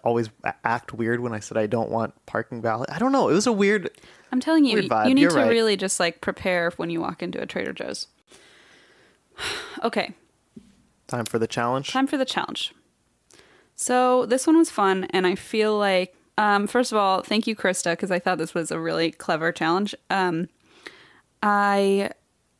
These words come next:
Speaker 2: uh, will say it would be fun to do this again as some sort of theme and some, I, I know
Speaker 1: Okay,
Speaker 2: it doesn't
Speaker 1: yeah.
Speaker 2: really fit the city thing, but it's really funny to read.
Speaker 1: Recipes in New Orleans, Louisiana.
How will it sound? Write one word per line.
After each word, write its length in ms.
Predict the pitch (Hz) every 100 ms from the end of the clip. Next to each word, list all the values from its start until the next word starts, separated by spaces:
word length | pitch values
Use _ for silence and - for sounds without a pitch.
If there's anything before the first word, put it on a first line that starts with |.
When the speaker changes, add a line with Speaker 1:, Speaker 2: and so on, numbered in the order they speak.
| -
Speaker 2:
uh, 1120 | 165 165 226 208 202 202 196 190 190 185 190 - _ _ _ _ _ _
will 260 | 208 220 220
say 220 | - 214
it 220 | - 202
would 160 | 202 190
be 120 | 220
fun 260 | 196 175 180
to 100 | 190
do 160 | 175 160
this 160 | 180
again 320 | 175 170 170 175
as 100 | 175
some 160 | 185
sort 200 | 180 180
of 60 | 175
theme 440 | - 185 180 185
and 160 | 180 185
some, 260 | - 202 -
I, 100 | 185 - _ -
I 80 |
know 120 | 196 190
Speaker 1:
Okay, 80 | 208
Speaker 2:
it 100 | -
doesn't 180 | 190
Speaker 1:
yeah. 60 | 202
Speaker 2:
really 140 | 170
fit 240 | - 190 -
the 100 | 180
city 300 | - 180 185
thing, 240 | 196 202
but 260 | 190 170 - - - - - _ _
it's 220 | 214 214 208
really 280 | 185 180
funny 340 | 196 - - -
to 180 | - 185
read. 280 | - 104 - _ _ _ _
Speaker 1:
Recipes 540 | 135 135 143 147 139 139
in 440 | 131 127 127 - -
New 100 | 139
Orleans, 480 | 131 131 131 110 -
Louisiana. 600 | 127 127 127 131 127 107